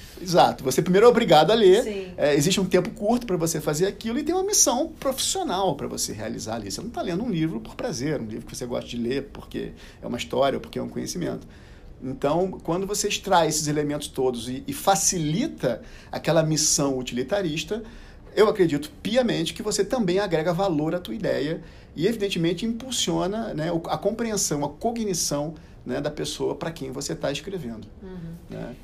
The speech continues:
Speaker 2: No trabalho do metrô, no projeto do metrô, é, vocês tiveram técnicos de geoprocessamento, programadores, técnicos em estatística, promotores,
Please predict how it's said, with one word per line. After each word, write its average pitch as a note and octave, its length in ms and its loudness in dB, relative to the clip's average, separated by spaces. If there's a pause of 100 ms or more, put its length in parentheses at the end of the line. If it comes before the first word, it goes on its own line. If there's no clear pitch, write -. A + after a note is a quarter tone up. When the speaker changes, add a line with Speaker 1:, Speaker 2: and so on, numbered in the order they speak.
(120)
Speaker 2:
No C4 160 -4
trabalho A3 460 -2
do G3+ 80 -10
metrô, A3 600 -4 (100)
no F#3+ 80 -14
projeto G3 300 -10
do G3+ 60 -10
metrô, A3+ 560 -4
é, G3+ 300 2
vocês G#3+ 320 -6
tiveram F#3+ 460 -4
técnicos F#3+ 580 -8
de F3+ 80 -8
geoprocessamento, F#3 1000 -8
programadores, F#3+ 1120 -6 (420)
técnicos F#3+ 380 -6
em F#3+ 40 -6
estatística, G#3 760 -8
promotores, A3+ 1080 -4